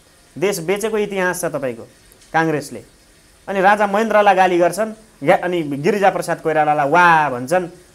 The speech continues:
जबकि गिरिजा प्रसाद कोइराला जस्तो यो देशको लागि अभिशाप कोही पनि छैन। गिरिजा प्रसाद कोइरालाले त पहिल्यै भनेको थियो, गिरिजा प्रसाद कोइराला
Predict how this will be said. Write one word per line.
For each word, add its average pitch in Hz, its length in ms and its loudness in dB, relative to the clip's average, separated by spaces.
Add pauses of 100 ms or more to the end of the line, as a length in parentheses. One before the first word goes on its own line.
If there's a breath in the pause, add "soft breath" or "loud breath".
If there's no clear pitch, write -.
जबकि 175 320 2
गिरिजा 160 280 0
प्रसाद 147 340 -6
कोइराला 139 360 -4
जस्तो 147 500 -8 (240 loud breath)
यो 151 120 -2
देशको 214 380 4
लागि 156 340 -2 (160)
अभिशाप 175 480 -4
कोही 160 140 -2
पनि 175 200 -6
छैन। 147 220 -8
गिरिजा 160 240 -2
प्रसाद 165 280 -8
कोइरालाले 165 460 0
त 160 40 -6
पहिल्यै 175 280 0
भनेको 156 300 -2
थियो, 135 180 -12 (320 soft breath)
गिरिजा 170 280 2
प्रसाद 180 320 -4
कोइराला 175 540 2